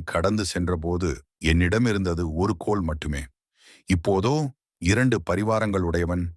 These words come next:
ஆனேன். என் சகோதரர் ஏசாவுக்கு நான் மிகவும் அஞ்சுகிறேன்.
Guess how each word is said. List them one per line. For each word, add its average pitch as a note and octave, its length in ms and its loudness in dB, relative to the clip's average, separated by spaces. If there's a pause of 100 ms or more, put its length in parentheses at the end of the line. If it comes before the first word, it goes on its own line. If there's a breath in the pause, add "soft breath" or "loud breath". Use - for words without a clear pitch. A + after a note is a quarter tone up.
(160)
ஆனேன். C#2+ 380 0 (520 loud breath)
என் F2 180 4
சகோதரர் A2+ 640 2
ஏசாவுக்கு F2+ 640 -2
நான் D#2 180 0
மிகவும் E2+ 400 0
அஞ்சுகிறேன். C#2+ 480 -6